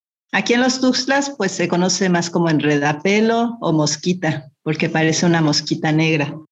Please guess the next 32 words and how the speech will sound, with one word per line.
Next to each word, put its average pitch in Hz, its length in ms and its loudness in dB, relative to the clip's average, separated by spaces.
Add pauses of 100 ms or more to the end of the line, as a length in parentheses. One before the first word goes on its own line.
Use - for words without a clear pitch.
(600)
Para 214 220 2
la 208 120 2
zona 220 280 2
de 226 120 2
Campeche 226 600 0
y - 20 4
de 190 160 2
Yucatán, 190 640 0
pues 202 200 -4
también 196 640 0 (440)
una 196 240 2
zona 202 240 0
de 196 80 0
tradición 175 920 0 (140)
de 175 160 0
meliponicultores. 170 1300 0 (680)
La 185 100 0
especie 214 460 0
que 175 220 2
ellos 185 300 0
manejan, 202 540 0
pues, 170 180 -4
es 165 120 -2
la 165 120 0
melipona 156 540 0
bechi, 196 540 0 (280)
pero 196 220 2
más 202 240 2
hacia 185 340 0
Veracruz 202 800 0
y 160 180 2
el 143 420 -4